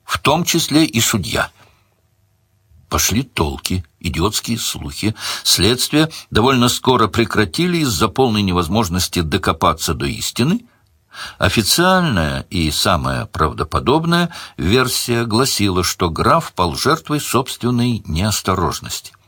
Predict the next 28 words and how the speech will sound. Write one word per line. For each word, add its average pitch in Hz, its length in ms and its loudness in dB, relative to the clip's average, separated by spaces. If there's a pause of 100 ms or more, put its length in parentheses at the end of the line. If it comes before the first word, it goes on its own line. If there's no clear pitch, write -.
(320)
Он 120 200 2
давно 127 280 2
пытался 147 420 0
получить 127 500 -2
новое 139 460 2
взрывчатое 104 720 -2
вещество 78 600 -2 (320)
ещё 123 360 4
до 120 340 4
того, 131 300 2
как 82 220 -2
перебрался 90 600 0
к 73 100 -6
бухте. 120 420 -4 (500)
С - 160 0
тех 135 240 0
пор 175 260 4 (240)
развалины 135 720 2
совершенно 143 720 0
заброшены, 123 720 2
место 135 400 0
считается 92 580 0
проклятым, 165 720 0 (240)
и - 100 -2
его 95 280 4
обходят 151 800 -2
десятой 87 560 0
дорогой. 90 600 -8